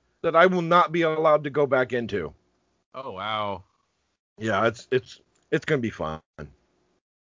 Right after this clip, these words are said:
Speaker 1: I'm
Speaker 2: Good.
Speaker 1: sorry, Mister and Mister Anderson. W-, we, we can't let you in our fine, uh, town anymore.
Speaker 2: <laughs> Fine town.
Speaker 1: When I was in college,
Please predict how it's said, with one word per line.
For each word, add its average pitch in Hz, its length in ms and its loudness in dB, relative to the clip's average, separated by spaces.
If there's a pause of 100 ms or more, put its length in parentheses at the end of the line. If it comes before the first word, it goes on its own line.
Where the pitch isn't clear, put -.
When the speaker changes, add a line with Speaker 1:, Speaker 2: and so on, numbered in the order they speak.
(220)
Speaker 1:
I'm 180 160 6
Speaker 2:
Good. 185 100 0
Speaker 1:
sorry, 143 240 6
Mister 131 480 2
and 131 160 0
Mister 127 480 0
Anderson. 127 720 -2
W-, 131 240 -2
we, 175 320 -2
we 196 120 -2
can't 190 300 2
let 131 240 2
you 117 200 2
in 113 100 0
our 95 160 2 (100)
fine, 101 320 0 (340)
uh, 110 60 -12 (280)
town 87 360 0
anymore. 85 540 -4 (480)
Speaker 2:
<laughs> - 480 -10 (100)
Fine 190 420 -2 (120)
town. 170 480 -8 (1800)
Speaker 1:
When - 1160 2
I 202 120 12
was 202 120 6
in 147 120 2
college, 117 640 2